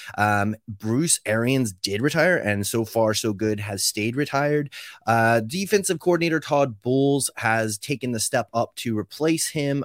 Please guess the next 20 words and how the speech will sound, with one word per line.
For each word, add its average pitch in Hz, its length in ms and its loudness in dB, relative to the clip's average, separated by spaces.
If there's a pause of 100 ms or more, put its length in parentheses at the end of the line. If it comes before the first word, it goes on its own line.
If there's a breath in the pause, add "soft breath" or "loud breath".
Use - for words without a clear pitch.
Offensive 110 500 -4
coordinator 110 380 0
Byron 101 260 0
Leftwich 101 360 -4
has 95 140 -6
stayed 143 380 0
in 98 160 -2
charge 104 580 -2
of 101 200 -2
the 95 160 -4
offense, 95 500 -6 (340 loud breath)
and 107 300 0
they 120 140 4
now 110 220 2
have 104 360 -2
Casey 147 280 0
Rogers 107 400 4
and 104 200 -4
Larry 101 240 0
Foote 98 240 -4